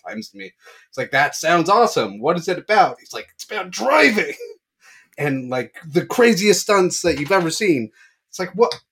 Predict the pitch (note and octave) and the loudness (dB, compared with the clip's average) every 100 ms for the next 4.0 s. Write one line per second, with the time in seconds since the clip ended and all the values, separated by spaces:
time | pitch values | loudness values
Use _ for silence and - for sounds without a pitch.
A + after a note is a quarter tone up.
0 | _ - A3+ B3 - D#4 G3 G3+ B3+ - | _ 0 2 4 4 4 4 4 0 -8
1 | _ _ _ _ _ _ G3 G3 F3+ G3+ | _ _ _ _ _ _ 0 6 6 6
2 | F3+ F#3 F3+ - _ _ _ _ _ _ | 2 0 0 -4 _ _ _ _ _ _
3 | _ _ _ - C3+ A#2+ G#2+ G#2 _ E3+ | _ _ _ 2 4 4 0 -8 _ -6